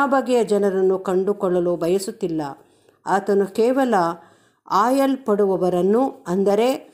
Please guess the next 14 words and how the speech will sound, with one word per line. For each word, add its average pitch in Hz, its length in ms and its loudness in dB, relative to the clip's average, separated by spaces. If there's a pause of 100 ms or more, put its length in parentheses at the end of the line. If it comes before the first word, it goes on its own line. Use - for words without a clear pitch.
(320)
ಕೇವಲ 277 340 0 (160)
ಭಕ್ತರನ್ನು 269 640 0
ಮಾತ್ರ 208 420 0
ಕರೆಯುತ್ತಿದ್ದು, 180 960 -4 (260)
ಅವರನ್ನು 320 520 2
ತನ್ನ 247 260 0
ಬಳಿಗೆ 226 400 0
ವಿಶೇಷವಾಗಿ 202 920 0
ಎಳೆದುಕೊಂಡು 180 800 -4 (340)
ಅವರೊಡನೆ 208 640 2
ವ್ಯವಹರಿಸುತ್ತಿರುವನು. 190 1200 -4 (800)
ಆದರೆ 196 600 0 (680)
ಇದರಲ್ಲಿ 226 920 0
ಸಂದರ್ಭಾನುಸಾರವಾಗಿ 233 1600 0